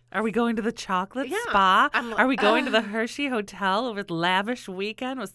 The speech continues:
Speaker 1: spa, chocolate treatments, and facials?
Speaker 2: Hershey Country Club,
Speaker 1: What?
Speaker 2: Re-,
Speaker 1: What? What?
Speaker 2: Re-, Reese's Tour.
Speaker 1: Yeah.
Speaker 2: No, we're going to the Hampton Inn,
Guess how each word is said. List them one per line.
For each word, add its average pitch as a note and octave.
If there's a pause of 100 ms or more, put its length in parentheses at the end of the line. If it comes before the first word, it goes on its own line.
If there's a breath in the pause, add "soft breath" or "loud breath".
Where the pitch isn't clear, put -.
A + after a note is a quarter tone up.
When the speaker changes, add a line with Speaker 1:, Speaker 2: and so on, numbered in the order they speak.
Speaker 1:
spa, F#3+
chocolate G#3+
treatments, F#3
and G3+
facials? E4
Speaker 2:
Hershey -
Country G3
Club, F3+ (120)
Speaker 1:
What? G3+
Speaker 2:
Re-, - (100)
Speaker 1:
What? F#3+
What? A3+
Speaker 2:
Re-, A#3 (120)
Reese's G#3
Tour. G3+ (100)
Speaker 1:
Yeah. G4 (140)
Speaker 2:
No, F#3
we're A#3+
going A3+
to F#3+
the E3
Hampton A3+
Inn, E3